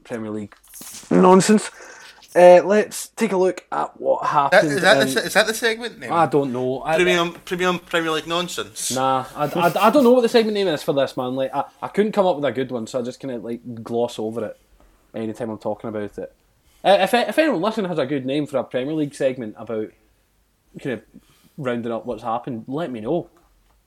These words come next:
Speaker 1: Let any of us know. Uh, we'll start in North London, where Jose Mourinho's Spurs painted the north of the city white by defeating Arsenal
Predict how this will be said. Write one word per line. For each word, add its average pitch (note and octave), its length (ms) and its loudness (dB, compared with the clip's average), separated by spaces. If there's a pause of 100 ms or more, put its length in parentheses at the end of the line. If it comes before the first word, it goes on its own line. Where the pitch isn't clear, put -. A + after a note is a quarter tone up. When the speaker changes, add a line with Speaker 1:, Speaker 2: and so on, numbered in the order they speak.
(260)
Speaker 1:
Let C#3+ 240 -4
any C3 200 -4
of C3+ 100 -4
us G#2+ 100 -6
know. G#2+ 240 -10 (800)
Uh, C3 300 -2 (800)
we'll D#3 80 0
start F3+ 260 6
in E3+ 80 0
North D3+ 220 4
London, C3+ 460 -2
where A#2+ 320 0
Jose A#2+ 320 -6
Mourinho's A2+ 360 -4
Spurs A#2+ 380 -4
painted B2 540 -10
the A2+ 60 -8
north A2 320 -10
of A#2 60 -10
the G#2+ 60 -8
city - 320 -10
white B2+ 460 0
by B2+ 180 -2
defeating B2 540 -8
Arsenal A#2 580 -6